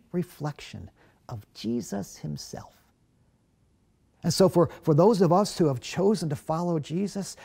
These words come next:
we're not just image bearers, we are Christ followers. It's who we are,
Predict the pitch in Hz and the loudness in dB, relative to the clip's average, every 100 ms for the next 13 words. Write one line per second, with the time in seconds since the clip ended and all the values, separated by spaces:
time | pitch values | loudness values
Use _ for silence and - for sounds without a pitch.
0 | - 160 220 208 202 - 156 - - _ | -2 0 2 2 0 0 -2 -2 -14 _
1 | - 196 226 - - 202 214 214 202 - | -4 0 0 -2 -4 -2 -2 -4 -6 -10
2 | _ _ - 202 156 107 - - - 165 | _ _ -4 0 0 -2 -10 -12 -6 -6
3 | 151 - - _ - 165 135 113 92 - | -6 -10 -20 _ -6 -4 -2 -4 -10 -14
4 | - - - _ _ _ _ _ _ _ | -18 -18 -20 _ _ _ _ _ _ _
5 | _ _ - - - - 262 254 226 175 | _ _ -16 -14 -10 0 2 2 2 0
6 | 113 101 | -2 -12